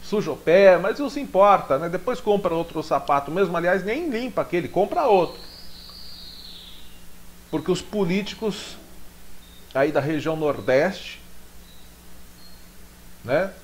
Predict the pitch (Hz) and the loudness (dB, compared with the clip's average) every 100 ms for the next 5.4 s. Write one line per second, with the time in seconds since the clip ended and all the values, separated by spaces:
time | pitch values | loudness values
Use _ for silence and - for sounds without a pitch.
0 | - - - - - - 185 214 196 180 | -20 -20 -20 -20 -14 6 6 6 2 2
1 | 208 190 - 196 208 202 180 - 208 196 | -2 -4 -4 -4 -4 -4 -2 0 0 -2
2 | 247 - 151 180 208 185 110 90 - - | -4 0 6 8 8 8 4 2 -12 -20
3 | - - - - - - - - - - | -16 -16 -16 -20 -18 -16 -16 -16 -16 -16
4 | - - - - - - - - - - | -16 -16 -18 -20 -20 -20 -20 -18 -20 -20
5 | - - 139 | -18 -4 -2